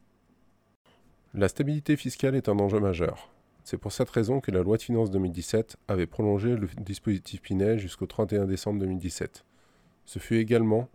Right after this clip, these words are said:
la raison pour laquelle Emmanuel Macron n'a pas décidé de mettre fin à ce dispositif, mais d'en apporter quelques modifications. Il est en effet question d'un révisage des zonages Pinel.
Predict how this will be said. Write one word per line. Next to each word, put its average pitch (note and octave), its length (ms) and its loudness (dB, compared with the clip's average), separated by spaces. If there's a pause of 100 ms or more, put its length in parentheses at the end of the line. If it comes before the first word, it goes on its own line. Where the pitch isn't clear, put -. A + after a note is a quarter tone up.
(120)
la G2 160 2
raison G#2 280 4
pour G#2+ 120 0
laquelle G2 300 0
Emmanuel G2 320 4
Macron F#2 500 0
n'a G#2+ 100 -2
pas A2+ 180 2
décidé G#2 500 -2
de G2 240 -10
mettre G2 240 -2
fin G#2 160 0
à G#2 40 -2
ce - 120 -8
dispositif, F2+ 760 -8 (440)
mais G#2+ 100 0
d'en A2 160 6
apporter A#2 360 2
quelques - 260 -2
modifications. G2+ 680 -2 (1160)
Il G#2 160 2
est G2+ 100 0
en C3 120 4
effet C3+ 200 0
question B2 380 -2
d'un A#2 120 4
révisage G2+ 480 2
des F#2+ 100 -4
zonages G2 340 -2
Pinel. F2 320 -4